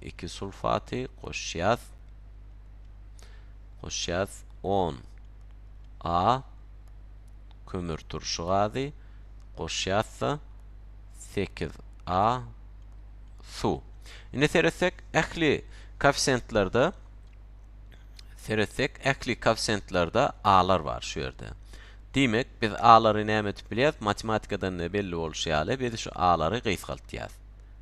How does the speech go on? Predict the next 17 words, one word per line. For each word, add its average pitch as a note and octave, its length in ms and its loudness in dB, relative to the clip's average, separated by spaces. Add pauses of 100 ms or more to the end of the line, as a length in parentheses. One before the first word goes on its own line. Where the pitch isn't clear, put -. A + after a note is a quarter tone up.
(220)
Ýagny D2 320 -8
ähli - 320 0
alary D#2 540 4 (100)
aýran E2+ 480 -4
ýagdaýymyza, D#2+ 760 -2 (1040)
ähli - 280 -10
alary D2 400 -4 (100)
aýran D#2+ 380 -6
ýagdaýymyza D2 720 -6 (640)
yza D#2+ 360 -4 (440)
galan D2+ 420 0 (560)
sanlar F2 540 0
biziň G2 380 -6
koeffesientlerimiz D2 880 -6
bolýar. - 360 -10
Ýagny F2 540 0 (500)
iki E2+ 540 -4